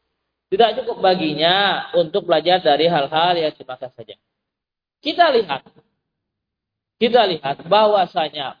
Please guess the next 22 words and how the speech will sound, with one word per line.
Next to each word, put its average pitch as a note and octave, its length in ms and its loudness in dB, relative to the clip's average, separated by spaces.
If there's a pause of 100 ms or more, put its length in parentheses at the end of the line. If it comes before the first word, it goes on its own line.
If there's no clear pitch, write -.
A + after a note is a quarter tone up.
para G3+ 400 2
ulama, E3+ 560 0 (160)
para E3+ 480 2
imam F3 400 0
zaman D3+ 320 2
dahulu D#3+ 400 2
bukan F3+ 640 2
hanya E3+ 480 -2
orang D#3+ 320 2
Arab - 60 -6 (100)
saja. G#2 160 -12 (960)
Bahkan A3 560 4
a'immatul A#3+ 800 2
hadis, C3 560 -6
para A3+ 320 4
ulama G#3 880 -2
hadis D3 560 -4 (800)
yang G3 320 4
terkenal, D#3 640 -4 (640)
ashab F#3+ 560 0
kutub F3+ 320 -6
sittah, D#3 800 0